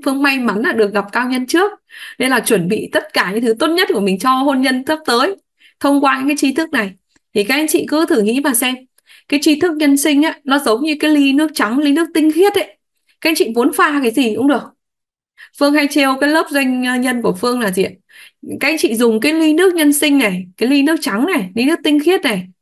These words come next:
Buổi sáng thì Phương pha cho doanh nhân là ly cà phê, ly cà phê sáng để tỉnh táo cả ngày. Buổi trưa thì Phương pha cho doanh nhân một cái ly cà phê, à, cái, cái ly trà.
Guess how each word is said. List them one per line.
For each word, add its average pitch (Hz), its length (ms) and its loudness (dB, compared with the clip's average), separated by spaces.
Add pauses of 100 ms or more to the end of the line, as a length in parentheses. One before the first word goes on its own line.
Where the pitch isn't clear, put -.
(300)
Buổi 196 140 4
sáng 196 320 0
thì 311 140 0
Phương 285 180 2
pha 277 460 2
cho 277 100 2 (420)
doanh 262 200 0
nhân 254 240 0
là 196 140 0 (440)
ly 254 180 2
cà 220 200 -2
phê, 285 340 0 (640)
ly 262 140 2
cà 233 140 0
phê 254 200 -2
sáng 240 360 0
để 285 100 2
tỉnh 180 240 0
táo 196 240 0
cả 247 160 0
ngày. 180 320 -2 (580)
Buổi 202 280 2
trưa 294 280 2
thì 220 300 2 (140)
Phương 247 180 -4
pha 247 260 2
cho 247 200 -2
doanh 247 200 -4
nhân 247 200 0
một 196 120 -4
cái 208 120 2
ly 254 240 0
cà 196 120 -2
phê, 240 280 -2
à, 196 280 -4
cái, 196 160 -2 (220)
cái 208 120 2
ly 262 240 0
trà. 185 440 0